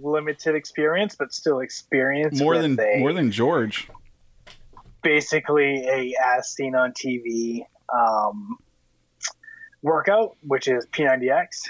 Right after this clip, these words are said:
Speaker 1: So
Speaker 2: Yeah.
Speaker 1: that's what I'm gonna base all my experience on. So I would give P ninety X based on what it can do for you, probably, like, an eight. Um, I think Insanity is much better, which would be a nine or a ten.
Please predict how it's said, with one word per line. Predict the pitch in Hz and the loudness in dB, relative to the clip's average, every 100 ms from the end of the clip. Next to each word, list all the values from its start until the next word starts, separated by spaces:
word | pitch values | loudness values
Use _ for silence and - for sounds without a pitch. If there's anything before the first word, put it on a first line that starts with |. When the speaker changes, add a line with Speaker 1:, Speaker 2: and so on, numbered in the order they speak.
| - | -14
Speaker 1:
So | - 139 123 | -4 -2 0
Speaker 2:
Yeah. | 123 | 2
Speaker 1:
that's | - - - | 2 2 0
what | |
I'm | 127 | -4
gonna | 123 113 | -4 -6
base | 131 135 135 | -4 -4 0
all | 139 135 127 | 2 2 0
my | 139 127 | -2 0
experience | 123 127 - - 156 165 175 180 | -2 -4 -8 -4 0 0 0 0
on. | 208 226 240 - - - - | 2 2 -2 -6 -8 -8 -8
So | - 185 | -2 0
I | 170 | 2
would | 226 247 | 2 0
give | 240 - | -4 -4
P | 208 | -4
ninety | 185 170 147 139 | 0 0 2 2
X | 143 - | 0 0
based | 143 143 143 | 0 0 2
on | 143 | -2
what | 131 135 | 0 0
it | 127 | -2
can | 120 | -10
do | 123 131 - | -10 -8 -2
for | 143 143 | 0 0
you, | 139 | -2
probably, | 147 165 185 160 | 0 0 2 2
like, | 135 - - - _ - | 2 0 -4 -16 _ -4
an | - - | -4 -2
eight. | - 254 294 - _ _ - - - _ 135 | -2 2 2 0 _ _ -16 -16 -16 _ 0
Um, | 123 110 110 107 107 - _ _ - | 4 4 2 -2 -8 -12 _ _ -4
I | 135 | 0
think | 147 127 | 0 -2
Insanity | - 151 127 127 | -2 0 2 0
is | 127 | 2
much | 139 - | 0 2
better, | 131 127 175 180 | 0 2 2 0
which | 143 - | -4 -2
would | - | 0
be | |
a | |
nine | 113 113 113 | 0 0 0
or | 110 | 0
a | - | 0
ten. | - 302 | 2 2